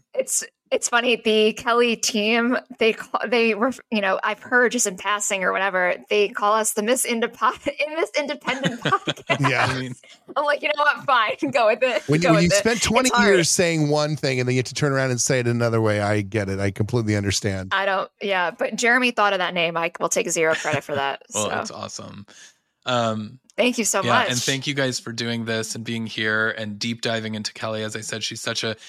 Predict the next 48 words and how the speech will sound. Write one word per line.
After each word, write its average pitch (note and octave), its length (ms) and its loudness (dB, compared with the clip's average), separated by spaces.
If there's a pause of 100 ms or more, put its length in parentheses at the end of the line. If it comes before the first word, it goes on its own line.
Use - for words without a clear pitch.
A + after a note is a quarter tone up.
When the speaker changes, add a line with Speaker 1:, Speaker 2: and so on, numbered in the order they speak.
(220)
Speaker 3:
huge E3 260 -2
part D3 180 -2
of A#2 60 -6
my A#2+ 160 0
life A#2 320 -2
in A#2 80 -12
so A2+ 160 -8
many A2 160 -6
ways. G#2+ 400 -6
And A2 140 -12
so G#2 240 -8 (240)
when A2+ 120 -6
I A2 120 -2
thought A#2 240 -4
about A2 240 -6
doing A2 240 -6
this G#2 160 -10
deep A2 200 -10
dive, G2+ 320 -4
I G2+ 100 -8
was G2+ 180 -10
like, G2 180 -10
"I G2+ 60 -8
gotta G#2 220 -6
bring G2+ 220 -8
in F#2+ 120 -8
the F#2+ 140 -10
experts." - 720 -10
And G2+ 160 -14
so G2 200 -6
I F2+ 60 -6
appreciate G#2 580 -6
having G2 320 -8
you F#2+ 100 -14
guys. G2 460 -8 (200)
And G#2 120 -4
I - 20 -2
really G2+ 260 -4
hope G#2 220 -6
that G2 140 -8
you - 120 -8
guys G2 100 -8
have G2+ 120 -8
a G2+ 60 -8
wonderful G2 340 -10
time G2+ 220 -12
in G2 100 -12
Vegas. G2 460 -10